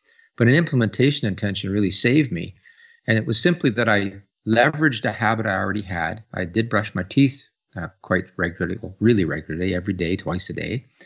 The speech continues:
And so I just made the intention, "When I pick up my toothbrush, I'll put the floss on the counter. And when I put my toothbrush down, I will pick up the floss," the when then.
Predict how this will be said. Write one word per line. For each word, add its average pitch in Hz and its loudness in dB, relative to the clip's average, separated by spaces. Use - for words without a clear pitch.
And 127 0
so 156 4
I 147 6
just 185 2
made 160 6
the 127 8
intention, 117 2
"When 123 4
I 196 2
pick - -2
up - -2
my 101 0
toothbrush, 98 -2
I'll 110 2
put 156 0
the 110 0
floss 110 -2
on 101 0
the 87 -2
counter. - -4
And 104 0
when 113 6
I 104 4
put - -2
my 92 0
toothbrush 92 -2
down, 95 2
I 92 2
will 85 -2
pick - -4
up - -8
the - -12
floss," - -4
the 87 -6
when 101 4
then. 87 -2